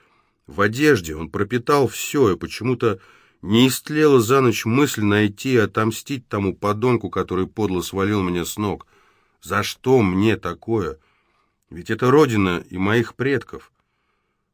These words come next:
А утро было солнечным, ласковым. В камеру из форточки врывался свежий воздух, виднелось синее небо. "Жив и радуйся", утешал окружающий мир.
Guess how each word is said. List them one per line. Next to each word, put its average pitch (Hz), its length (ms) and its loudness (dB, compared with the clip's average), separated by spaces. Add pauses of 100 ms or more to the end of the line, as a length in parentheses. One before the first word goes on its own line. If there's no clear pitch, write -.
(120)
А 82 120 -4
утро 143 280 0
было 135 260 2
солнечным, 117 680 -2
ласковым. 92 680 -4 (800)
В - 100 -20
камеру 113 460 2
из 87 100 0
форточки 101 560 -6
врывался 90 500 -2
свежий 85 380 -6
воздух, 82 480 -8 (560)
виднелось 85 460 -4
синее 101 460 -4
небо. 80 420 -8 (720)
"Жив 87 480 -6
и 107 120 -2
радуйся", 85 560 -2
утешал 87 480 -8
окружающий 80 760 -10
мир. 71 260 -14